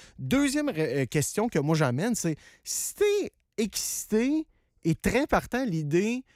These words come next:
d'avoir une relation sexuelle avec une femme qui dort, à quel point t'es à ça de la nécrophilie ?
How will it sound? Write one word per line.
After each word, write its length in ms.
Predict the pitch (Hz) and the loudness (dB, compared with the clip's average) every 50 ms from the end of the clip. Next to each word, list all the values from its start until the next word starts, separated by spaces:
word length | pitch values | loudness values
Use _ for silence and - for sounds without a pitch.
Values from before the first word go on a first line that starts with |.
| _ _ _ _ _ - | _ _ _ _ _ -2
d'avoir 180 | 139 156 156 | 0 2 2
une 60 | 175 | 2
relation 320 | 175 175 175 - - - 240 | 2 0 0 0 -2 -4 -6
sexuelle 300 | - 190 - - 247 254 | -8 -8 -6 -2 -2 -2
avec 120 | 208 - 165 | 0 -2 -2
une 100 | 135 123 | -4 -4
femme 380 | - - 185 196 214 220 196 - | -4 -2 -2 0 0 0 -2 -2
qui 180 | - - 135 | -4 -8 -10
dort, 560 | 110 107 135 135 165 226 294 233 170 135 - _ _ _ _ _ _ _ _ _ _ _ _ _ _ _ _ _ - | 0 2 2 2 4 0 -2 -4 -6 -8 -10 _ _ _ _ _ _ _ _ _ _ _ _ _ _ _ _ _ -2
à 80 | 156 151 | -2 -2
quel 300 | - - 190 180 170 - | 0 2 2 2 2 0
point 220 | - 247 320 403 370 | 0 0 0 0 0
t'es 220 | - 160 - - 135 | 0 -2 -2 0 -2
à 80 | 107 | -2
ça 320 | - - - - - 339 349 | -2 -6 -6 -4 -4 -2 0
de 60 | 320 | 2
la 80 | 277 | 2
nécrophilie ? 580 | 262 269 208 - 226 220 208 - 240 233 294 | 2 2 0 0 -2 -2 0 0 -2 0 0